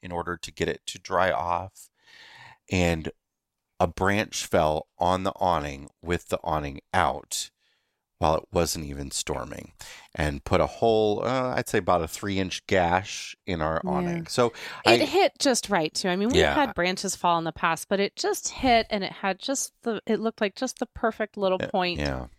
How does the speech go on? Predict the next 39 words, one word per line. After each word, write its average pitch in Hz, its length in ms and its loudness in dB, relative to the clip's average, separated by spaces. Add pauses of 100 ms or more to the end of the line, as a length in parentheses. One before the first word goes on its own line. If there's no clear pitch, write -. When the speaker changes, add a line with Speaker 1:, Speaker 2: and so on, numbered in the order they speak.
(200)
Speaker 2:
and 185 140 -2
it - 220 -4
just 196 580 2
hit 196 380 2
and 170 240 -10
tore 165 640 0 (560)
right 151 200 0
into 139 380 -6
it. 104 60 2
Speaker 1:
Luckily, 151 340 6
I 98 60 8
had 95 260 6
some 104 160 0
awning 92 320 2
repair 90 380 -2
tape 92 360 -2
from 80 300 -6
when 82 160 -10
I 78 220 -6 (560)
destroyed 85 420 0
our 69 220 -2
clam, 98 460 -2 (540)
uh, 101 80 6
<laughs> 101 400 4
our 110 140 4
screen - 360 2
tent. 277 360 6
Speaker 2:
<laughs> - 40 2 (520)
Speaker 1:
Uh, 101 400 6
so 123 160 4
I 117 180 6
was 113 160 2
able 123 200 -2
to 113 80 -2
put 113 180 -6
some 95 220 -4
of 85 100 -12
that 104 220 6
on 92 280 -2